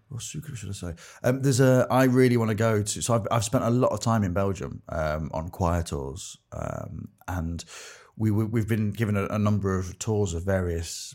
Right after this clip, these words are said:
breweries. We went out there, and we've been given a lot of Trappist beer. In fact, that was one of the most drunk I've ever been by drinking two <laughs> bottles. We sang a, we sang this, uh, concert in a, uh, in a, in a monastery in the middle of Belgium, and there were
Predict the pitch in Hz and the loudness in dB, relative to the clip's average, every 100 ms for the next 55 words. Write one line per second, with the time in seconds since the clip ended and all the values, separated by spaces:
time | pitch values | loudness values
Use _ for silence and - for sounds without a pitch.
0 | - 107 104 85 90 90 87 87 90 90 | -6 0 0 0 -4 -6 -6 -4 -4 -4
1 | 64 87 85 82 90 95 95 98 92 92 | -4 -4 -2 -4 -4 -6 -4 -4 -2 -2
2 | 95 - - - - 104 107 107 - 117 | -2 -2 -6 -6 -2 -2 -2 -4 -4 -2
3 | 123 107 101 76 104 101 104 98 98 - | 0 0 -2 -2 -2 0 0 2 0 -2
4 | 101 95 95 87 90 95 90 87 87 95 | -4 -4 -4 -6 -2 -2 -2 -4 -6 -6
5 | 92 85 82 - - 156 151 127 - 82 | -6 -6 -6 -6 0 0 2 2 0 -4
6 | 87 95 - - - - - - - 131 | -6 -6 -10 -16 -16 -16 -2 0 4 4
7 | 120 123 127 127 120 104 - 104 95 - | 4 2 0 0 2 0 -2 0 0 0
8 | 123 120 113 82 - _ 98 92 90 - | 0 2 2 -2 -4 _ -2 0 0 0
9 | 87 85 85 87 87 - - - _ 92 | -2 0 -2 -4 -6 -8 -12 -20 _ -6
10 | 87 82 90 90 95 92 104 98 - 82 | -4 -4 -6 -6 -2 0 0 0 -4 -6
11 | 85 - 95 95 87 90 90 90 82 85 | -4 -4 -2 0 -2 -2 -2 -2 -4 -8
12 | - - - - _ 90 92 95 95 | -10 -16 -20 -20 _ -4 0 2 0